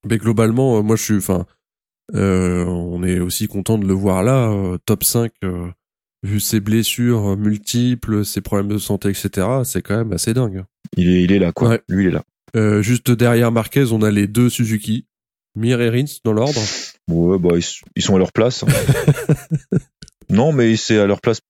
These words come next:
Speaker 2: Je veux dire, ils ont un peu progressé en qualif, mais finalement, ils ont, ils ont les mêmes places que l'année dernière,
Speaker 1: Mm.
Speaker 2: sauf qu'ils s'élancent mieux en qualification.
Speaker 1: Ouais.
Speaker 2: Ils sont pas obligés de, de lutter toute la course pour rattraper, euh, le top cinq.
Speaker 1: Ouais.
Speaker 2: Donc, euh, finalement, bah, ils sont, euh, ils sont là, ils sont, ouais.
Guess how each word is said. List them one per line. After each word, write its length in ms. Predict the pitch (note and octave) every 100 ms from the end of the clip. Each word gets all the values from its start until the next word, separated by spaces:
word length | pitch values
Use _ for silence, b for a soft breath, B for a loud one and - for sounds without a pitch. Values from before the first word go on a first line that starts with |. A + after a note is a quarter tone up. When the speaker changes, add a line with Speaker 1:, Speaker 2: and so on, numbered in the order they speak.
| -
Speaker 2:
Je 160 | - F#2
veux 40 |
dire, 200 | G2 G#2 - _ _ -
ils 600 | G2+ A2 G#2+ G#2 G2+ G2+
ont 60 |
un 40 | G#2
peu 100 | G#2+
progressé 400 | - F#2+ G2 G2+
en 80 | F#2+
qualif, 340 | G2+ A2+ C3
mais 100 | G2
finalement, 480 | - F#2+ F#2 A2 A2 - -
ils 120 | G2
ont, 80 | F#2+
ils 120 | F#2+
ont 60 | G2
les 100 | F#2+
mêmes 180 | G2+ F#2+
places 220 | A2 -
que 80 | G2+
l'année 120 | F2+
dernière, 360 | F2+ F#2 G#2+
Speaker 1:
Mm. 140 | G2+ G2 - _ _ _
Speaker 2:
sauf 240 | - G2+
qu'ils 140 | - G2
s'élancent 300 | G#2 F#2+ -
mieux 60 | G2
en 60 |
qualification. 640 | G2+ F2+ - F2 F2+ - - _ _ G#2+
Speaker 1:
Ouais. 180 | G2 - _ _
Speaker 2:
Ils 80 | F2+
sont 120 | G2+
pas 80 | F#2+
obligés 180 | F#2+ G#2
de, 160 | G2
de 120 | F2+ F#2+
lutter 300 | G2 F#2+ G2+
toute 180 | G2+
la 100 | G2
course 280 | F2+ A2+ - -
pour 180 | G2+ F#2
rattraper, 500 | F2 F2+ E2+ F#2 G2
euh, 100 | F2
le 120 | E2
top 160 | F2+
cinq. 160 | - E2
Speaker 1:
Ouais. 180 | G#2+ G#2 _ _ _ _ F#2+
Speaker 2:
Donc, 380 | F2+ F#2+ -
euh, 40 | F2+
finalement, 400 | - F2 E2+ F#2
bah, 180 | E2+ E2
ils 60 |
sont, 400 | - E2 D#2+ D2+
euh, 60 | D2+
ils 60 | D#2
sont 160 | -
là, 60 | E2
ils 40 |
sont, 180 | F2+ F2 D#2+
ouais. 160 | D#2 D#2+